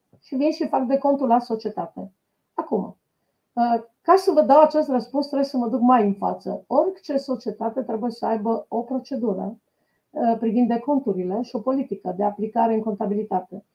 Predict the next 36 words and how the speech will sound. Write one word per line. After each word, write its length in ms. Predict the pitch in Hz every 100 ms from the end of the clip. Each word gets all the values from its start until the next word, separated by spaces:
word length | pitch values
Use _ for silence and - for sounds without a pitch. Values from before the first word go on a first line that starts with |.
| _ _
Legitorul 560 | - 233 262 277 392 392
ne 100 | 311
permite 680 | 302 277 302 - 208 247 - _ _
să 320 | - - 311 -
alegem, 600 | 247 226 214 262 349 - _ _
din 240 | - 202 202
punct 200 | 247 302
de 140 | 330
vedere 200 | 285 269
al 160 | 254 226
decontării 640 | 220 220 208 202 262 247
banilor, 580 | 196 180 180 202 247 311 _ _ _ _
ce 140 | - 415
curs 340 | 427 359 359
folosim 500 | - 220 208 254 262
valutar 540 | 240 208 190 190 220 302
la 160 | - 269
decontare. 680 | 262 262 247 233 180 208 190 _ _ -
Da? 180 | 247 - - _ _ _
Dacă 480 | - 311 311 208 -
operațiunea 580 | - 220 269 277 285 349
a 60 | 339
fost 180 | 311 -
chiar 180 | 349 339
făcută 300 | - 302 285
în 100 | 262
valută 460 | 254 277 - 185
și 180 | 190 -
eu 60 | 208
am 120 | 269
pretenții 420 | 269 226 262 254
să 120 | 208
mi 100 | 208
se 140 | 202 196
dea 160 | 262 330
valută, 560 | 392 415 294 196 254